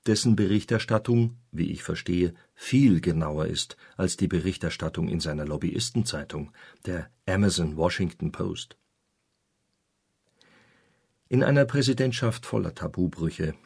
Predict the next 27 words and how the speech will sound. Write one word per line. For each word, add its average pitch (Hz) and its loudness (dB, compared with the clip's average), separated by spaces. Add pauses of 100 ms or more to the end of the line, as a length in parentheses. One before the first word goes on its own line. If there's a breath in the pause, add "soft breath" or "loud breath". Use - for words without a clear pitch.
(440 soft breath)
geht 120 -4
die 110 0
neueste 85 -2
Schamlosigkeit 78 -4
Trumps 71 -8
schnell - -8
unter. - -12 (1500 loud breath)
Dabei 113 6
könnte 117 4
sie, 127 0 (220)
glaubt 80 -8
man 80 -4
Bezos, 82 -2 (200)
auf 82 -4
ein 80 -4
beispielloses 82 -2
Komplott 85 -6
hindeuten. 73 -10 (1400 loud breath)
Später 110 2
jedenfalls 120 4
werden 107 2
einige 104 2
amerikanische 104 0
Kommentatoren 104 0
das 95 0
deutsche 92 0
Wort 92 2